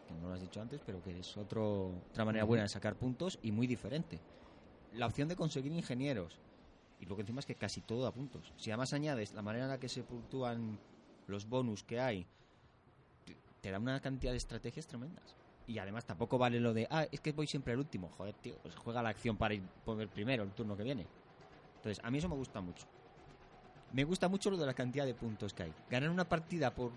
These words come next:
Speaker 1: dos puntos a uno es un rollo. Queda muy de fútbol. Ganar una partida de ciento ochenta puntos, doscientos ochenta puntos a,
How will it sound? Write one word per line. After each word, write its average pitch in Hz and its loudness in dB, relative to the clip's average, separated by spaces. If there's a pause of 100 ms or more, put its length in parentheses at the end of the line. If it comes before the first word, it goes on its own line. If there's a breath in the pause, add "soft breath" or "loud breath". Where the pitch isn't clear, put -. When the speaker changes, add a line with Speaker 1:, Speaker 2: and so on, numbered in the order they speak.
(120)
Speaker 1:
dos 156 4
puntos 160 0
a 151 4
uno 170 0
es 175 -4
un 135 -2
rollo. 92 -2 (400)
Queda 120 2
muy 139 4
de 123 6
fútbol. 85 -2 (480 loud breath)
Ganar 120 4
una 165 4
partida 165 0
de 104 0
ciento 151 0
ochenta 160 -2
puntos, 180 -8
doscientos 160 -4
ochenta 151 0
puntos 156 0
a, 98 2